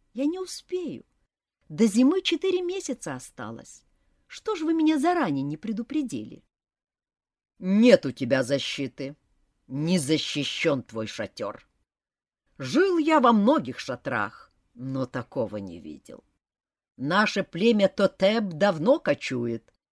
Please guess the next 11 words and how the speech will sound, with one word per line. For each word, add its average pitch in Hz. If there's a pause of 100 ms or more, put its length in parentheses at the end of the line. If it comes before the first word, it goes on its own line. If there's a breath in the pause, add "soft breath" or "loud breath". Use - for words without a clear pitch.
(280)
покачал 123
головой 117
кочевник, 160 (320)
которого 165
хотелось 220
отправить 185
кочевать 233
куда-нибудь 208
в 165
другое 131
место. -